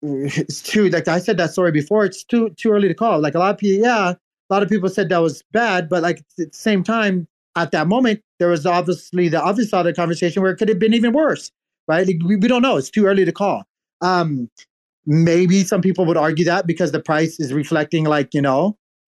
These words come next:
a, a, a, a, a discussion. Um, but, you know, again, too, kinda too early to call. What's more important, the long-term sustainability, uh, or, or,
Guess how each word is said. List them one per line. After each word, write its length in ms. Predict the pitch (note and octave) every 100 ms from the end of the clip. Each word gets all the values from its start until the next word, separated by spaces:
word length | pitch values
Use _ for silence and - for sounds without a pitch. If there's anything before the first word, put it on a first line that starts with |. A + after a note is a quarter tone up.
| _ _ _ _ -
a, 460 | D3+ E3+ D3 C3+ -
a, 40 |
a, 360 | D3+ - D3 C#3
a, 160 | D#3+ D#3
a 80 | D#3
discussion. 640 | D3 D3 D#3+ D3+ F#3+ G#3 A#3 - _ -
Um, 360 | E3 D#3 D3+ C3+
but, 240 | G3+ F#3+
you 60 | G3
know, 220 | F3 G3+
again, 380 | F3 G3+ E3+ C#3 -
too, 240 | - F3 - _ -
kinda 240 | C3 C3+
too 220 | C#3+ - D3+
early 180 | D#3
to 40 | C3+
call. 200 | G#3+ C#3+
What's 240 | F3 F3
more 180 | F3+ F#3
important, 480 | E3 F#3+ G3 D#3 - _ _ _
the 100 | D#3
long-term 420 | D#3+ E3+ E3+ F#3+
sustainability, 920 | D#3+ D3+ F#3+ E3+ C#3 F3 E3 E3+ E3+ - _ _
uh, 260 | D3+ D3+ D3
or, 280 | E3 D#3+ D#3
or, 300 | D#3+ D#3 D#3